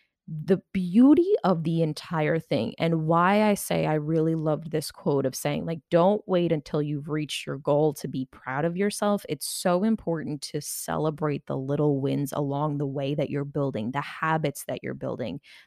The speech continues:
the self-care rituals that you're building, the, you know, if it's, like, I've really picked up meditation, or I very much enjoy working out. For me, it's very a part of my daily life. It's a habit for me. It's not a chore. So for me, it's,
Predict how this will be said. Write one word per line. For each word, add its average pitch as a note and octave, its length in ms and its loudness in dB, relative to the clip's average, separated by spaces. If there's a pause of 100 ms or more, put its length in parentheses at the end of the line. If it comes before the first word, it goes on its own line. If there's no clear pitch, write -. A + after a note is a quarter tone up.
(120)
the D#3 120 -2
self-care E3+ 720 0
rituals C#3 480 -4
that C3 120 -8
you're C3+ 140 -4
building, B2 500 -6 (300)
the, C#3 480 2
you D#3 140 -2
know, C3+ 160 0
if D3 200 -2
it's, - 340 -6 (260)
like, C#3+ 180 -6 (200)
I've C#3 360 -6
really D3 280 -2
picked - 240 -6
up D3 160 -6
meditation, D3+ 760 0 (320)
or D3 500 0
I C#3+ 420 0
very E3 580 4
much D#3+ 260 0
enjoy D#3 380 0
working D3 420 -2
out. - 160 -4
For - 160 -4
me, D3 220 0
it's - 180 -4
very D#3 420 2
a D#3 60 2
part D3 240 -4
of C#3+ 100 -2
my C#3+ 140 -2
daily C3+ 380 -2
life. F3 320 4
It's - 160 -10
a - 80 -8
habit E3+ 500 -2
for D#3+ 160 -4
me. D#3 220 -2
It's - 180 -8
not C#3 240 -4
a - 60 -6
chore. E3 640 -2 (340)
So F3 300 6
for E3+ 240 0
me, F3+ 500 2
it's, - 220 -4